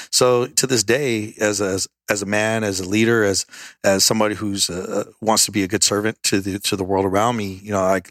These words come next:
I look back to the lessons I learned at that dojo. But I did compete for many years and, and, uh, learned a lot through that as well. It was a really unique dojo.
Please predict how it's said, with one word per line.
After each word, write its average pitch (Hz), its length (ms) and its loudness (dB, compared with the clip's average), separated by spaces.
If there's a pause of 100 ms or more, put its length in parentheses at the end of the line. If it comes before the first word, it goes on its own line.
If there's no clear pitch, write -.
I 98 60 2
look 92 260 -4
back 101 240 2
to 101 120 0
the 92 100 -4
lessons 98 480 -2
I 95 60 0
learned 92 260 -6
at 85 100 -12
that 87 140 -10
dojo. 101 400 -2 (360)
But 120 120 2
I 131 60 0
did 160 180 -4
compete 202 440 -4
for - 160 -2
many 107 180 0
years 117 320 0
and, 107 320 -2
and, 104 220 0
uh, 101 300 0 (220)
learned 110 180 0
a 95 40 -4
lot 104 260 0
through 101 160 -10
that 110 160 2
as 98 100 -4
well. 113 320 2
It 107 60 -4
was 120 120 0
a 113 60 2
really 127 320 2
unique 120 460 2
dojo. 120 420 0